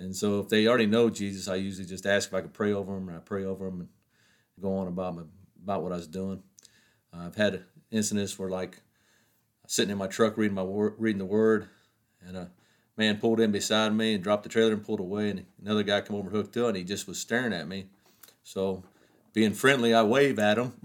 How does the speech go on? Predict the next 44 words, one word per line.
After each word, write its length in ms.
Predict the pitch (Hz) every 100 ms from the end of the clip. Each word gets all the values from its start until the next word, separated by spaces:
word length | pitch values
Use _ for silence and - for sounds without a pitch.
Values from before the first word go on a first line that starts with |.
| -
<laughs> 120 | -
wondering 400 | 131 - 180 156
why 240 | - 156
he's 140 | 147 -
staring 360 | - 196 147
at 200 | 143 143
me, 100 | 180 - - -
<laughs> 260 | 151 - -
and 180 | 120
then, 160 | 123 127
uh, 160 | 127 113 - _ -
go 140 | 139
back 220 | 143 143 139
to 80 |
what 100 | 135
I 80 | 135
was 140 | 127 113
doing, 300 | 135 160 151
and 80 | 127
he 60 |
come 180 | 120 120
knocked 240 | 123 127 123
on 60 |
my 80 | 117
door, 400 | 117 147 143 123
and 80 | 113
he 100 | 117
was, 400 | 113 98 - - _
he 180 | 107 113
asked 160 | 113 113
me, 80 |
he 60 | 107
said, 240 | 107 107
"Can 100 | 107
you 80 | 113
pray 260 | 113 147 175
for 240 | 180 90
me?" 120 | 85 85 _ _ _ _ _ _ 92
And 200 | 95 98
I 160 | 98
was 200 | 98 90
like, 280 | 95 92 82 -
"Okay, 440 | 92 - 110 170 175
sure." 400 | - 170 240